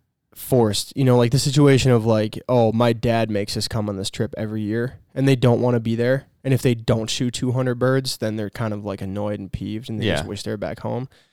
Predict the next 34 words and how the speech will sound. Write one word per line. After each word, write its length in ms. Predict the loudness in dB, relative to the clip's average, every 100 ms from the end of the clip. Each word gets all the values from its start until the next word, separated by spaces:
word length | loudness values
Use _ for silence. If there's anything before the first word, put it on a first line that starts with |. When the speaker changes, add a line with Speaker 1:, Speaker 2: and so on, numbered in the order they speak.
| _ _ -20 -20 _ -2
Speaker 1:
you 120 | 0
know, 260 | 0 -2 -10 _ -10
Speaker 2:
Hmm. 100 | -10 -10 _ _ -8
Speaker 1:
then 140 | -6
it's 100 | -6
gonna 160 | -8 -10
suck. 360 | -10 -12 -16 -20 _ _ -4
Speaker 2:
Right. 260 | -2 -2 -4 -18 _ -14 -10 -8 -2
Speaker 1:
Because 540 | 0 2 2 0 -6 -8 -14 -18 -18 -10
you're 140 | -6
not 200 | -4 -4 -4
having 300 | -4 -6 -8
fun. 420 | -8 -8 -8 -14 -10
Speaker 2:
Yeah. 220 | -6 -4 0
Speaker 1:
<laughs> 40 | 0 -2 -8 _ -20 -20 _ -4
You 120 | -2
know? 240 | -2 -4 _ 4
And 100 | 6
that's 140 | 6
probably 320 | 4 6 6
true 200 | 6 4
for 160 | 4 6
anything, 320 | 6 6 4
dude. 300 | 4 4 2 -2 2
Isn't 220 | 4 6
that 180 | 4 6
right? 260 | 4 4
Speaker 2:
Yeah. 100 | 4
Speaker 1:
Like, 120 | 4 4
I 60 | 4
mean, 240 | 6 6 4
you 220 | 2 4
could 180 | 2 2
probably 640 | 2 4 4 6 6 4